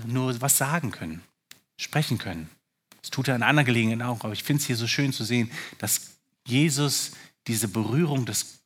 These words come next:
Gottes, wie es die ja wahr-, wahrlich ist, wirklich auch macht mit seinen Händen. Er berührt sie, das Fieber verlässt sie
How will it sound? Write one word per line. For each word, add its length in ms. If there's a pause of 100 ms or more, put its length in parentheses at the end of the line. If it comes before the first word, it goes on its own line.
(240)
Gottes, 420
wie 40
es 200
die 120
ja 400
wahr-, 400
wahrlich 340
ist, 340 (260)
wirklich 320
auch 140
macht 420
mit 260
seinen 300
Händen. 380 (180)
Er 80
berührt 460
sie, 400 (1000)
das 160
Fieber 300
verlässt 420
sie 180